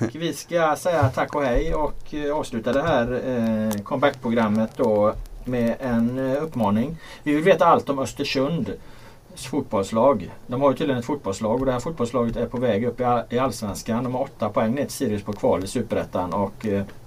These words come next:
om inte saker förändras helt så kommer alltså Östersund spela fotbollsallsvenskan tjugohundrasexton. Har du liksom tagit in, eh,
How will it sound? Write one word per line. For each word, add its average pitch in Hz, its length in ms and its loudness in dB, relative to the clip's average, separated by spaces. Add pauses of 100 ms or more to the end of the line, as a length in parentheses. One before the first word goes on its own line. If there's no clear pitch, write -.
(380)
om 113 120 4
inte 110 140 0
saker 131 280 4
förändras 104 340 0
helt 101 200 2
så 104 60 -10
kommer 120 200 -2
alltså 113 240 -2
Östersund - 680 -2 (280)
spela 123 280 2
fotbollsallsvenskan 110 1040 0 (380)
tjugohundrasexton. 104 920 2
Har 117 100 2
du 113 420 0
liksom 110 300 -2
tagit 120 280 -2
in, 147 320 2
eh, 147 340 0